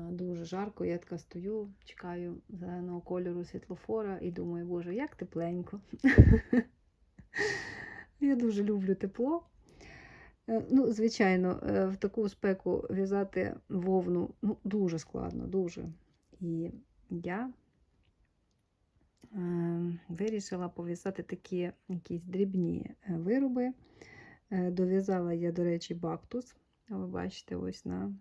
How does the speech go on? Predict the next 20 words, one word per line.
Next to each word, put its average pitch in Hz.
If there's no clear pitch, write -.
відео. 185
І, 208
напевно, 196
з -
нього 180
я 175
розпочну. 285
Е, 196
зробила 208
я 180
ще 185
ось 185
таку 196
кісточку. -
До 196
речі, 202
бактус 202
я 190
вже 190
випрала. 175